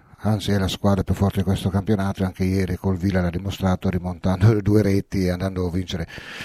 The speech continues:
questa partita che, come dici tu, se perdeva veramente avrebbe riaperto il campionato. Sono ancora tre partite e staremo a vedere.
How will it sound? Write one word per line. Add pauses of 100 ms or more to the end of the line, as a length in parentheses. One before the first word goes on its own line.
questa
partita
che,
come
dici
tu,
se
perdeva
veramente
avrebbe
riaperto
il
campionato.
Sono
ancora
tre
partite
e
staremo
a
vedere.